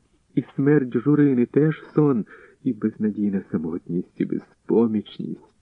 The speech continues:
теж сон. Де знайти силу? Де поміч? Боже мій, запали мене!" Аби володіла властивістю і вмінням відштовхувати від себе, була б, мабуть, щасливою. Покалічитися,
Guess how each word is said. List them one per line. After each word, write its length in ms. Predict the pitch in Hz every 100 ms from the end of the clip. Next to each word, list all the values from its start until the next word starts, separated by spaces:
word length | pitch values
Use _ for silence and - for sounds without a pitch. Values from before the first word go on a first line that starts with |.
| _
теж 380 | - 147 143 - - -
сон. 400 | 110 117 107 95 - _ _ _ _ -
Де 260 | - - -
знайти 260 | 160 - - -
силу? 220 | - 76 - - -
Де 220 | 104 95
поміч? 560 | - 92 82 78 - - _
Боже 640 | 120 92 123 123 113 113
мій, 400 | 107 110 107 104
запали 840 | 95 107 120 - 135 135 139 135 131
мене!" 420 | 120 117 113 104 - _ _ _ _ _ _ _ _
Аби 240 | 101 90
володіла 480 | 98 92 87 95 95
властивістю 760 | 87 92 - 98 95 - - 85 _ _ _ _ _
і 100 | -
вмінням 460 | 98 101 107 98 98
відштовхувати 800 | 95 - - 117 110 - 104 107
від 140 | 98 - -
себе, 300 | 104 90 87 _ _ _
була 320 | 120 117 110
б, 60 | 95
мабуть, 300 | 98 95 92
щасливою. 800 | - - - - 90 90 76 - _ - -
Покалічитися, 880 | - - 104 92 92 - 95 87 85